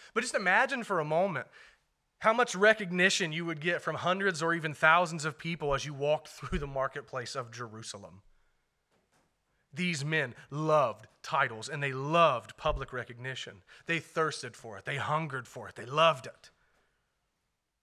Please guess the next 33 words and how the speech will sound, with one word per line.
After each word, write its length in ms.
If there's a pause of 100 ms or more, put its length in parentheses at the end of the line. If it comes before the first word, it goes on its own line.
(360)
And 100
the 40
third 260
thing 260
Jesus 300
says 240
is 60
they 120
loved 280
the 60
best 280
seats 320
in 60
the 40
synagogues. 720 (760)
Now, 80
these 180
would 100
be 100
the 100
seats 340
nearest 460
to 80
where 100
the 60
scrolls 640
of 120
the 100
Old 200
Testament 420
scriptures 460
were 80
kept. 380